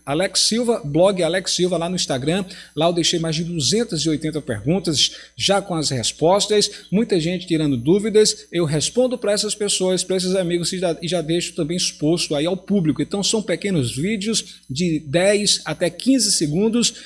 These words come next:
Você vai encontrar, vai tirar também suas dúvidas. São vários temas, tá? Lá no blog, blog Alex Silva. Seja meu amigo também, eu teria o maior prazer de chamar você de amigo, tá bom, pessoal? Blog Alex Silva.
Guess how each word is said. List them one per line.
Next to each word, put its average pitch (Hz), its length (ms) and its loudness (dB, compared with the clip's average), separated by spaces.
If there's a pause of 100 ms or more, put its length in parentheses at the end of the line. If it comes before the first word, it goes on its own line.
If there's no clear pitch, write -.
(120)
Você - 160 0
vai 190 160 2
encontrar, 165 400 0
vai 165 100 0
tirar 151 220 -2
também 147 240 -2
suas 123 260 -2
dúvidas. 160 380 2
São 151 160 0
vários 156 280 0
temas, 156 360 0
tá? 180 300 2 (240)
Lá 151 200 2
no 185 120 0
blog, 135 380 2
blog 139 300 2
Alex 147 280 -2
Silva. 156 320 2 (180)
Seja 185 380 2
meu 170 100 0
amigo 147 240 2
também, 131 240 -2
eu 156 80 0
teria 139 220 -2
o - 20 0
maior 143 140 0
prazer 135 360 -4
de 135 160 -2
chamar 131 260 0
você 127 260 -2
de 143 100 0
amigo, 101 260 -4
tá 104 140 -6
bom, 226 160 6
pessoal? 143 340 2
Blog 160 280 2
Alex 170 260 0
Silva. 135 340 4